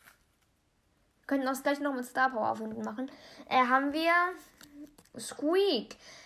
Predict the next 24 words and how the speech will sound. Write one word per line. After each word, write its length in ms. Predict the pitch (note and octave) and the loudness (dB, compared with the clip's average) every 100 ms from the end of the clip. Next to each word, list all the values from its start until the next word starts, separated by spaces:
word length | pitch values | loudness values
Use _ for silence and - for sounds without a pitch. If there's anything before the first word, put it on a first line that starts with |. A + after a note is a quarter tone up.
| - | 0
Da 160 | C#4+ D#4+ | 6 8
habe 140 | G#4+ | 8
ich 80 | A4+ | 6
schon 120 | G4+ | 4
eine 260 | E4+ D#4+ D#4 | 4 4 4
Gadget-Idee. 720 | D4+ D4 C#4+ C#4+ C4+ D4+ D#4+ F#4+ G4+ - _ _ _ _ _ _ _ _ _ _ - - _ - - | 2 2 -4 -8 -6 -4 -4 -6 -8 -14 _ _ _ _ _ _ _ _ _ _ -20 -20 _ -8 2
Ähm, 480 | C#4 C#4+ C#4+ C4 - _ _ - | 2 4 2 -2 -6 _ _ 2
also 140 | D4 | 4
ich 80 | D#4 | 4
muss 160 | D4+ E4 | 2 2
jetzt, 160 | E4 - - | 0 -6 -8
ich, 180 | - C#4 | -4 2
äh, 300 | - - B3 | 2 4 4
sage 160 | D4+ | 4
jetzt 120 | D#4+ | 2
diese 140 | D#4+ C#4 | -4 0
Gadget-Idee 540 | C4 B3+ D4 D4+ D#4+ | 0 -2 -6 -4 -2
und 60 | D4+ | 4
dann 120 | D#4 | 4
muss 160 | D#4 C#4+ | 2 0
ich 80 | |
noch 80 | D4 | 0
eins 180 | C#4 A#3+ | 0 -4
erfinden. 400 | A#3+ D4 D4+ D#4 | -2 0 0 -4